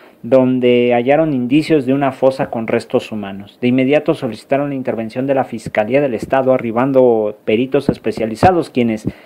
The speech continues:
tras realizar las diligencias respectivas, manifestaron que se trataba de dos personas.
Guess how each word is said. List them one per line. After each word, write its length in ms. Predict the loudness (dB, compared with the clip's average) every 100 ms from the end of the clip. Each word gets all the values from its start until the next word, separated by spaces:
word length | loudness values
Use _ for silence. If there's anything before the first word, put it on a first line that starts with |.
| -20 _
tras 260 | 0 0 2
realizar 400 | 0 0 0 2
las 140 | 2
diligencias 540 | 0 -2 -2 -2 -2
respectivas, 580 | -2 -4 -8 0 2 2
manifestaron 720 | 2 -4 -6 -6 -2 0 -2
que 140 | -6 -4
se 120 | -4
trataba 440 | -2 -2 2 4
de 100 | 2
dos 220 | -2 -6 -4
personas. 680 | -4 -4 -6 -10 -10 -16